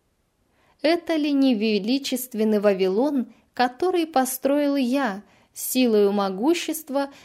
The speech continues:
и в славу моего величия?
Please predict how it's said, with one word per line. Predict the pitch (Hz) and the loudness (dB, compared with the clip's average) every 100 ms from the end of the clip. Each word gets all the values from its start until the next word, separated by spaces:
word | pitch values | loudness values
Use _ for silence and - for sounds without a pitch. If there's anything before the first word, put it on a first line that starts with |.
| - | -4
и | 262 | -2
в | 277 | -2
славу | - 294 339 320 311 | -4 -4 -2 0 0
моего | 269 254 220 269 285 - | 2 2 2 0 0 -4
величия? | 208 262 277 294 277 - 180 175 | -2 0 2 0 -2 -8 -8 -10